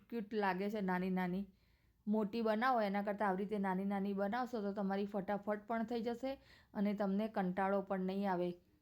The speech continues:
બધી મારી કચોરી તૈયાર, વણીને તૈયાર થઈ ગઈ છે ભરીને. હવે તેલ ગરમ કરીશું. ત્યારબાદ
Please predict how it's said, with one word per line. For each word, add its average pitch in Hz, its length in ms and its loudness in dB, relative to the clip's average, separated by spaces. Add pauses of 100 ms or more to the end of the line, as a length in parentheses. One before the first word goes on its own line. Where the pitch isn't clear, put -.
(1800)
બધી 208 320 -2
મારી 208 280 0
કચોરી 202 480 -2
તૈયાર, 202 600 0 (180)
વણીને 202 540 -2
તૈયાર 202 440 -2
થઈ 202 300 -2
ગઈ 214 200 0
છે 277 180 -2
ભરીને. 185 480 0
હવે 180 220 0
તેલ 208 280 -2
ગરમ 202 340 0
કરીશું. 202 520 -4 (440)
ત્યારબાદ 196 520 2